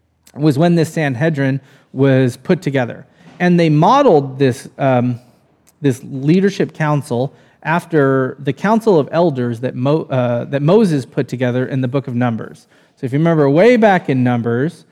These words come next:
Kayla's favorite book of the Bible, uh, in Numbers chapter eleven, uh, there's a story. I'll read this to you. Then, uh, the Lord said to Moses, "Gather for me seventy men of the elders of Israel,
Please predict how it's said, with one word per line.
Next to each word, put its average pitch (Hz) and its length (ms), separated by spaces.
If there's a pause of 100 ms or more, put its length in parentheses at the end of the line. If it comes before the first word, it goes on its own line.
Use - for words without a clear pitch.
(200)
Kayla's 147 320
favorite 185 340
book 147 180
of 127 80
the 120 120
Bible, 117 460 (300)
uh, 151 160
in 156 160
Numbers 190 400
chapter 175 340
eleven, 147 640 (420)
uh, 139 440
there's 147 220
a 143 60
story. 139 420
I'll 147 140
read 147 220
this 131 140
to - 120
you. 117 80
Then, 147 300
uh, 151 160
the 147 120
Lord 202 280
said 196 160
to 147 80
Moses, 123 540 (400)
"Gather 226 480
for 190 260
me 131 340 (240)
seventy 226 540
men 135 320
of 131 80
the 131 140
elders 156 320
of 127 100
Israel, 127 480